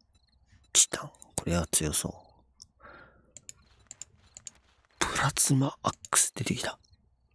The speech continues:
プラズマアックスに乗り換えてえな。レーザーマルチツール、これ便利そう。修理、分解したり、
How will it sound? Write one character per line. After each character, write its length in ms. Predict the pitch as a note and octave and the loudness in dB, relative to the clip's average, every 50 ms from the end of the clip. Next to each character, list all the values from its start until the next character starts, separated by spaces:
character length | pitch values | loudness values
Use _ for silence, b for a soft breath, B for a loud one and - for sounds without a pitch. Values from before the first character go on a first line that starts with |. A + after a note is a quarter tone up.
| _ _ _ _ _ _ _ _ _ _ _ _ _ _ _ _ _ _ _ _ - _ _ _ _ _ _ _ _ _ _ _ _ - - _ _ _ _ _ _ _ _ _ _ _ _ _ _ _ _ _ - - | _ _ _ _ _ _ _ _ _ _ _ _ _ _ _ _ _ _ _ _ -20 _ _ _ _ _ _ _ _ _ _ _ _ -20 -20 _ _ _ _ _ _ _ _ _ _ _ _ _ _ _ _ _ -10 -6
プ 100 | - - | -6 -2
ラ 120 | - - B2 | 0 0 2
ズ 120 | - - | 2 2
マ 100 | A#2 A#2 | 2 2
ア 40 | A#2 | 2
ッ 60 | - | 2
ク 100 | - - | 2 2
ス 140 | - - D2 | 2 2 2
に 40 | C#2+ | 2
乗 120 | - D#2+ | 2 2
り 80 | F#2 G2+ | 2 4
換 140 | - F#2 | 4 4
え 60 | F2 - | 4 4
て 120 | - F#2+ | 2 2
え 80 | D#2+ - | 2 0
な。 180 | - - - B B B B B B B B B - - - _ _ _ _ _ _ _ _ _ _ _ _ _ _ _ _ _ _ _ _ _ _ _ _ _ _ _ _ _ _ _ _ _ _ _ _ _ - - _ _ _ _ _ _ _ _ _ _ _ _ _ _ _ _ _ - B B B B - - | -2 -8 -4 B B B B B B B B B -20 -20 -20 _ _ _ _ _ _ _ _ _ _ _ _ _ _ _ _ _ _ _ _ _ _ _ _ _ _ _ _ _ _ _ _ _ _ _ _ _ -20 -20 _ _ _ _ _ _ _ _ _ _ _ _ _ _ _ _ _ -2 B B B B 4 6
レ 140 | C3+ B2+ C3+ | 8 8 8
ー 100 | D#3+ F#3+ | 8 6
ザ 140 | - G3+ F#3+ | 4 2 4
ー 20 | |
マ 140 | E3+ D#3+ D#3+ | 4 4 4
ル 60 | D#3 | 4
チ 140 | - - - | 2 0 2
ツ 140 | - - D3+ | 2 2 2
ー 40 | |
ル、 80 | A#2+ G2+ | 2 2
こ 140 | - - F2 | 0 0 0
れ 60 | G2+ | 2
便 200 | G#2 A2+ A2 A2+ | 4 4 4 4
利 60 | A2 | 2
そ 220 | G#2 - A2+ G2+ E2+ | 2 2 0 0 -2
う。 60 | - - - - _ _ _ _ _ _ _ _ _ _ _ _ _ _ _ _ _ _ _ _ _ _ _ _ _ _ _ _ - | -4 -10 -18 -20 _ _ _ _ _ _ _ _ _ _ _ _ _ _ _ _ _ _ _ _ _ _ _ _ _ _ _ _ -2
修 280 | - - - - D3+ D#3 | 0 2 4 4 4 4
理、 140 | B2+ A2 G2+ | 2 2 0
分 220 | - A2+ A#2 A#2+ | 2 0 0 2
解 240 | - - A2+ A2+ A2+ | 2 2 2 2 2
し 80 | - | 0
た 120 | - - A2 | 0 0 0
り、 160 | F#2 F2 | 0 -2